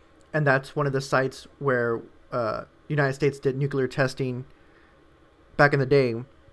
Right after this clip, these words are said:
and it's still, like, obviously not safe to be around all this stuff, and so, like, people were getting on them about that,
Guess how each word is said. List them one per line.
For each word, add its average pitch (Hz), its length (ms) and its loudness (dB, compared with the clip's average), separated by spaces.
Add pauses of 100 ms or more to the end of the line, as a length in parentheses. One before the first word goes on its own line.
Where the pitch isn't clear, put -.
(520)
and 127 300 -2
it's 127 180 -4
still, 139 240 2
like, 120 300 0
obviously 131 260 -2
not 127 160 0
safe 131 240 0
to - 80 -4
be 135 160 -2
around 127 300 0
all 117 100 -2
this 120 140 -6
stuff, 117 340 -2 (920)
and 139 140 -2
so, 143 120 0
like, 113 180 0 (920)
people 143 220 -2
were 139 180 4
getting 135 240 -4
on 131 140 2
them 135 140 -2
about 120 280 0
that, 143 320 4